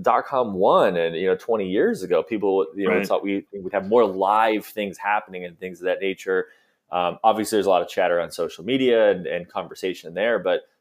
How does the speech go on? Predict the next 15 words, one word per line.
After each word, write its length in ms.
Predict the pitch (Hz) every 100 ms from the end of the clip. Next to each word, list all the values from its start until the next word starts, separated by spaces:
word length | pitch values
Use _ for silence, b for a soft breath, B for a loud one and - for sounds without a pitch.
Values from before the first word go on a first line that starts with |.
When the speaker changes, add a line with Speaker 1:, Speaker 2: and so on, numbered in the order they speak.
| _
Speaker 1:
but 100 | 143
still 180 | 226 220
feels 260 | 220 196
a 40 | 190
little, 480 | 196 196 185 175
uh, 240 | 165 156 135
traditional. 640 | - 175 196 113 92 85
And, 200 | 82 -
um, 280 | 95 92 87 -
so, 360 | 147 135 - 135
you 60 |
know, 60 | 135
I 60 |
think 220 | 131 151 139
that 200 | 117